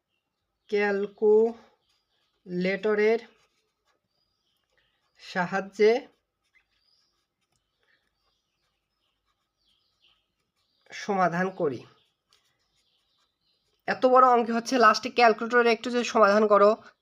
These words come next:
আশা করি সারা নাম্বার, আহ, কাটার কথা না। ক্যালকুলেটরের সাহায্যে যদি হচ্ছে হলো, আহ,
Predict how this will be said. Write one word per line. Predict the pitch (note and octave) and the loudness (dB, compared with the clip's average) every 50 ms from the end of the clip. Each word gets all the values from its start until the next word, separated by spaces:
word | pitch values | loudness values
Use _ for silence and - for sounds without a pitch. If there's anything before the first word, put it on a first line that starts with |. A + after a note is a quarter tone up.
| - - | -16 -12
আশা | A3+ - G3 G3+ - B3 A#3+ | -4 -2 -2 0 2 2 2
করি | A#3+ B3 A#3+ | 2 2 0
সারা | A#3 - A#3+ G#3+ G#3 G#3 G#3+ | 0 0 2 2 4 4 4
নাম্বার, | G#3+ G3+ G3 G3+ G3+ G3+ G3+ G3 G3 - _ _ - | 4 4 2 2 2 2 0 0 -2 -8 _ _ 0
আহ, | D#3 D3+ D3+ | 0 0 2
কাটার | D3+ F#3+ F#3 F3+ F3+ F3+ | 2 2 2 2 2 0
কথা | F3+ F3+ F3 - G3 | -2 -4 -6 -6 -6
না। | D#3+ C#3+ C3 - - - _ _ _ | -6 -6 -6 -8 -14 -20 _ _ _
ক্যালকুলেটরের | - A3+ A3+ A3 G#3+ A3 A#3+ C4 B3+ B3+ | 2 2 4 4 2 0 -4 -4 -4 -4
সাহায্যে | - B3 A3+ A3 A3+ B3+ B3 | -2 -2 -2 -2 -2 -6 -6
যদি | A3+ A#3+ A3+ B3 A#3 | -6 -4 -4 -4 -4
হচ্ছে | A#3 A3+ - - B3 A3+ | -4 -6 -8 -4 -2 0
হলো, | A3+ A#3 | 0 0
আহ, | A#3+ A#3+ - - - - _ - | -2 -4 -10 -20 -20 -20 _ -20